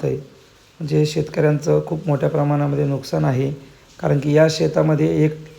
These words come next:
एक एकरसाठी माझ्या बळीराजाने साधारणतः चाळीस ते पन्नास हजार रुपये खर्च केला आहे.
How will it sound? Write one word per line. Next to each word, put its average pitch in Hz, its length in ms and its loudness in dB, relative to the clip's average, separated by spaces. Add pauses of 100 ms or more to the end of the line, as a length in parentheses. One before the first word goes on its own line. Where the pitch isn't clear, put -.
(160)
एक 180 240 2
एकरसाठी 160 720 0 (960)
माझ्या 156 340 4
बळीराजाने 156 920 4
साधारणतः 151 600 0
चाळीस 156 380 0
ते 180 60 -4
पन्नास 160 360 0
हजार 151 200 2
रुपये 156 260 -2
खर्च 147 200 0
केला 147 280 0
आहे. 131 120 -4